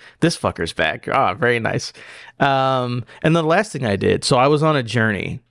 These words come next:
'cause I noticed Cozy had done it. Uh, Jacob McCord did it. A lot of people do it where they keep track of the games they play through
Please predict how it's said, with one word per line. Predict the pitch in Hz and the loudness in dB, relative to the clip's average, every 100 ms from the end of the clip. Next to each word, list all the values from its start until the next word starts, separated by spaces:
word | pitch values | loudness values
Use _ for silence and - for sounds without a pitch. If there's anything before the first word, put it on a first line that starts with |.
| _ _ _ _ _ _ | _ _ _ _ _ _
'cause | - 139 | -2 0
I | 139 | 2
noticed | 139 131 131 - | 2 0 0 0
Cozy | 165 156 160 | 0 2 0
had | 143 | 2
done | 151 151 | 0 0
it. | 151 _ - - - _ _ - | -4 _ -20 -20 -20 _ _ 0
Uh, | 107 104 104 104 107 | 4 4 4 2 2
Jacob | 113 139 113 | 2 0 0
McCord | 110 - 123 | -2 2 2
did | 117 | 2
it. | 113 | 2
A | |
lot | 131 208 | 2 2
of | 208 | 2
people | 160 123 | 0 -2
do | 110 120 | 2 4
it | 110 | 4
where | 104 104 | 4 4
they | 101 | 2
keep | - 110 | 0 -2
track | - 101 | 0 -2
of | 101 | -2
the | 92 | -2
games | 95 98 | 0 0
they | 110 | 0
play | - | 2
through | 117 | 4